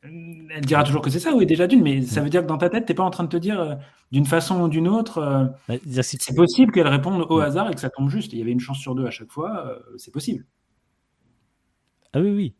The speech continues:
Speaker 2: Non, ce que je veux dire, c'est que
Speaker 1: Oui.
Speaker 2: peut-être qu'elle, elle, elle répond pas au hasard, même, elle répond toujours que ça va être, que c'est,
Speaker 1: Oui.
Speaker 2: que c'est, que c'est versé comme ça.
Speaker 1: Que ce soit
Speaker 2: Mais comme
Speaker 1: qu'elle y
Speaker 2: tu fais
Speaker 1: arrive
Speaker 2: toujours
Speaker 1: ou
Speaker 2: le
Speaker 1: pas,
Speaker 2: même test, eh ben,
Speaker 1: voilà.
Speaker 2: t'auras toujours la bonne réponse.
Speaker 1: Voilà, c'est, non, mais
Speaker 2: Mm.
Speaker 1: exactement. Et donc, en fait, si tu veux, les gens, je les, je les force, tu
Speaker 2: Mm.
Speaker 1: vois, je leur dis une troisième
Speaker 2: Mm.
Speaker 1: fois, alors est-ce que vous pensez que c'est
Speaker 2: Mm.
Speaker 1: machin ? Et en fait, ils sont en train de calculer une probabilité, les gens.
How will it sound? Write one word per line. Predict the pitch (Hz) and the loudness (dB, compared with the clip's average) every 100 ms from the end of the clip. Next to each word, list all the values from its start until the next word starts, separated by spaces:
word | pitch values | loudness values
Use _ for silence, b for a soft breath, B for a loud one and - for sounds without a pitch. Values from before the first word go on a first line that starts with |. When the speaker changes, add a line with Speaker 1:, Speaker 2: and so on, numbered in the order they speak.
| _ _ - | _ _ -4
Speaker 2:
Non, | 147 | -2
ce | |
que | 147 | 0
je | |
veux | 131 | 0
dire, | 131 | 0
c'est | 131 | 0
que | 123 | -4
Speaker 1:
Oui. | 110 | -2
Speaker 2:
peut-être | 170 | -4
qu'elle, | 135 82 | -2 -4
elle, | 98 82 98 | -4 -4 -4
elle | 95 | -4
répond | 101 110 | -4 -4
pas | 107 135 | -2 0
au | |
hasard, | 101 98 180 | 0 -2 -4
même, | 113 90 | -6 -6
elle | |
répond | 87 92 110 | -8 -8 -10
toujours | - 147 135 156 | -8 -8 -4 -4
que | - | -6
ça | 95 92 | -8 -6
va | 90 | -6
être, | 87 - | -8 -14
que | 87 | -14
c'est, | 101 269 | -2 0
Speaker 1:
Oui. | 311 | 2
Speaker 2:
que | 139 | -2
c'est, | 127 69 | -6 -16
que | - | -16
c'est | - | -8
versé | 95 85 95 | -8 -8 -10
comme | 90 | -8
ça. | - 127 | -6 -6
Speaker 1:
Que | |
ce | 180 | -4
soit | 202 214 165 135 | -2 0 -2 0
Speaker 2:
Mais | 127 | 2
comme | 127 170 | 4 4
Speaker 1:
qu'elle | |
y | |
Speaker 2:
tu | 196 | 4
fais | |
Speaker 1:
arrive | 180 | 2
Speaker 2:
toujours | 185 175 | 2 2
Speaker 1:
ou | |
Speaker 2:
le | 165 | 4
Speaker 1:
pas, | 151 | 4
Speaker 2:
même | 143 | 2
test, | 165 170 - | 0 -2 -2
eh | |
ben, | 117 | -4
Speaker 1:
voilà. | 107 | -2
Speaker 2:
t'auras | 104 110 | -2 -2
toujours | 117 110 | -4 -4
la | 98 | -2
bonne | 95 | 0
réponse. | 101 - 165 - _ _ _ _ _ 190 | -2 -2 -6 -6 _ _ _ _ _ -4
Speaker 1:
Voilà, | 185 262 135 | 0 2 0
c'est, | 151 | -2
non, | 185 | -2
mais | 160 110 - | -2 -6 -10
Speaker 2:
Mm. | 107 | -8
Speaker 1:
exactement. | 135 156 143 117 _ _ | -6 -6 -8 -12 _ _
Et | 160 | -2
donc, | 208 | 0
en | 196 | 0
fait, | 202 214 | -2 -6
si | 156 | -10
tu | 147 | -6
veux, | 170 165 120 | -2 -2 -2
les | 123 127 131 | -2 0 0
gens, | 156 160 | -2 -4
je | 107 | -6
les, | 104 | -12
je | 98 | -10
les | 113 | -10
force, | 110 185 | -4 -4
tu | 104 | -4
Speaker 2:
Mm. | |
Speaker 1:
vois, | 117 | -6
je | 110 | -6
leur | 107 | -10
dis | 110 | -10
une | 110 | -12
troisième | - 131 127 110 | -6 -6 -4 -6
Speaker 2:
Mm. | |
Speaker 1:
fois, | 107 180 185 | -4 -4 -4
alors | 139 117 | -6 -8
est-ce | 120 | -10
que | - | -8
vous | 123 | -8
pensez | 135 131 143 | -6 -8 -8
que | 131 | -8
c'est | |
Speaker 2:
Mm. | - | -8
Speaker 1:
machin ? | - 208 | -6 -8
Et | |
en | 139 | -6
fait, | 180 - | -6 -8
ils | |
sont | 139 | -8
en | 147 | -6
train | 151 | -4
de | 160 | -6
calculer | 151 143 | -6 -4
une | 196 147 | -4 -4
probabilité, | 160 151 151 139 | -8 -6 -6 -4
les | 156 127 | -4 -4
gens. | 120 | -8